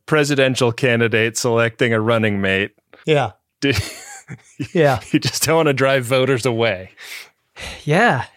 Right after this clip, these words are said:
Speaker 2: And having just returned today, I think we can say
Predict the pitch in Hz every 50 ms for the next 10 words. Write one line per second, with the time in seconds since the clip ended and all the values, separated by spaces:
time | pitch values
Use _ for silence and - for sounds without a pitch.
0 | _ _ - 175 196 226 202 160 147 156 180 190 - - - _ _ _ _ _
1 | - - 160 156 151 143 156 151 147 135 170 156 - - 175 160 - - 160 156
2 | 151 151 151 151 147 - - - _ _ _ _ _ _ _ _ _ _ _ _
3 | _ _ _ _ _ _ _ - - 165 143 156 151 135 123 113 117 117 107 -
4 | _ _ _ _ _ _ _ _ _ _ _ _ _ _ _ _ - 131 123 135
5 | 151 156 - 151 151 - - 160 147 - - 156 143 131 120 117 117 104 95